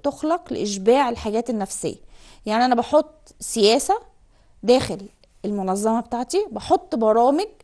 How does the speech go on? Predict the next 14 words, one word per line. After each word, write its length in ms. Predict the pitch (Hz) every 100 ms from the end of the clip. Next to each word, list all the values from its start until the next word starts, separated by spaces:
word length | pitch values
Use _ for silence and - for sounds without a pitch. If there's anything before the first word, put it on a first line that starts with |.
| _ - - -
بحط 360 | 202 294 294
ممارسات، 840 | 262 226 202 202 214 247 269 - - - _ _ _ _ 208
ماشي، 280 | 214 220 - _ 220
لإشباع 560 | 208 226 214 294 320
الحاجات 440 | 277 - 220 285 254
النفسية. 600 | 226 226 - 175 180 - _ _ _ _ -
يعني 380 | 220 196 208
إيه؟ 220 | - 226 208
الناحية 380 | 220 269 294
اللي 320 | 277 180 214 247
هي 80 |
العاطفية 720 | - 180 220 226 214 190 160 - -
والاقتصادية 720 | 214 196 - - 208 208 262
للفرد. 380 | 247 214 175